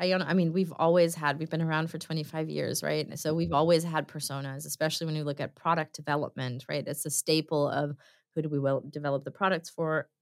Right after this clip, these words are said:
et cetera. But we've had them in marketing as well. We've had them in the various different, I, I mean, you as a marketer also know this, you know, personas come, personas go. They kind of, you know, there's a project, you create it, you then put it in a,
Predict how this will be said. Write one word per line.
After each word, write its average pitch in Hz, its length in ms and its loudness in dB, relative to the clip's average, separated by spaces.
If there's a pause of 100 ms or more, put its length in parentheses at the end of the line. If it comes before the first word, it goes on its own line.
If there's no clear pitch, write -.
(120)
et - 120 -6
cetera. - 540 -4
But - 260 2 (1300)
we've 190 120 4
had 214 260 4
them 226 120 4
in 190 100 6
marketing 180 460 4
as 156 120 0
well. 160 300 4
We've 151 140 0
had 165 200 -2
them 151 140 -2
in 151 120 0
the 147 60 -2
various 156 480 2
different, 151 640 -4 (140)
I, - 160 -8
I 190 40 -2
mean, 170 300 2
you 185 180 2
as 175 100 4
a 175 60 4
marketer 156 400 2
also 143 280 0
know 175 220 6
this, 208 440 6
you 196 60 4
know, 165 440 4
personas 147 440 -6
come, 196 380 2
personas 151 440 -8
go. 180 480 8
They 165 100 2
kind 170 220 -4
of, 139 160 -4
you 143 100 -6
know, 143 360 -4
there's 156 200 -6
a 143 40 -8
project, 180 680 4
you 151 60 -10
create 156 360 -2
it, 160 280 2
you 160 120 -10
then 143 200 -4
put 156 180 -4
it 139 120 -2
in 143 140 -4
a, 135 320 -6